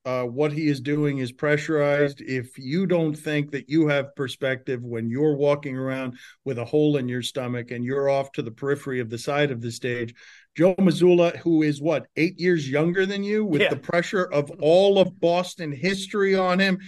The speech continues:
Speaker 1: with that fan base breathing its uncomfortable bad breath on his neck, like, my guess is that he's got a lot of reasons to be humorless. My guess is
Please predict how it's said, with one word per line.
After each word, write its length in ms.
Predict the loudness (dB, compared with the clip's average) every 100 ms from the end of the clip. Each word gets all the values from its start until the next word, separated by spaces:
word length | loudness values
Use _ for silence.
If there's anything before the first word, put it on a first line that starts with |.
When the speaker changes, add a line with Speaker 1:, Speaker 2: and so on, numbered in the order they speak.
| -18 -6
Speaker 1:
with 280 | 2 2 4
that 260 | 4 4 2
fan 460 | -2 2 2 2
base 380 | 2 2 0 -4
breathing 680 | -6 0 2 4 4 2 4
its 240 | 4 2 2
uncomfortable 800 | -2 -2 0 0 0 0 2 2
bad 600 | 2 2 4 4 2 -2
breath 420 | -2 0 0 -4 -6
on 280 | -4 -2 0
his 300 | -2 -2 -4
neck, 440 | 0 2 0 -6 -20 -20 -20 _ 0
like, 200 | 0 2
my 140 | 0
guess 320 | 2 2 2
is 240 | 2 2 4
that 180 | 2
he's 200 | 2 -2
got 160 | 0 2
a 20 |
lot 180 | 4 4
of 120 | 0
reasons 460 | -2 -2 0 -2 -2
to 100 | -4
be 280 | 0 0 0
humorless. 640 | 0 0 0 0 -2 -2
My 140 | -4
guess 340 | 2 4 4 4
is 220 | 2